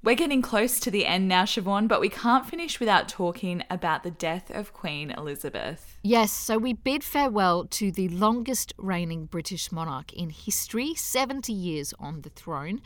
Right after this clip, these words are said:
Speaker 2: She died on the eighth of September at Balmoral Castle in Scotland at the age of ninety-six. And really, no matter how you feel about the British royals, it was the end of an historical era, especially in Britain.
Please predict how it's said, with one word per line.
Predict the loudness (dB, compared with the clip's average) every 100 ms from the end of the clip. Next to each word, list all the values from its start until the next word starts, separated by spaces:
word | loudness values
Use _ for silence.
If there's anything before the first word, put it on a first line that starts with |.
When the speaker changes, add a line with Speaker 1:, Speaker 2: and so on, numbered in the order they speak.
| -12 -20 -14
Speaker 2:
She | -6 4
died | 10 10 10
on | 4 2
the | 2 2
eighth | 0 -2
of | -4
September | -4 -4 -4 -4 -4 -4
at | -4 -6 0
Balmoral | 2 4 4 4 2 0
Castle | -4 -4 -4 -4 -8
in | -8 -8
Scotland | -6 -6 -4 -6 -6 -8
at | -10
the | -8
age | -8 -8
of | -10
ninety-six. | -10 -10 -10 -8 -6 -4 -4 -6 -10 -14 -16 -10 2
And | 2 2 0
really, | 2 2 2
no | 4
matter | 4 2 -2
how | -2 2 2
you | 2
feel | 0 -2 -2
about | -4 -6
the | -8
British | -10 -10 -10 -8
royals, | -6 -4 -6 -6
it | -4 -2
was | 0 0
the | -2 -2
end | 0 0
of | 0 0
an | -2
historical | -2 -2 0 2 2 0 -4 -2
era, | 0 0 -2 -4
especially | -6 -2 0 0 -2 -4 -6
in | -8 -10
Britain. | -8 -8 -8 -12 -16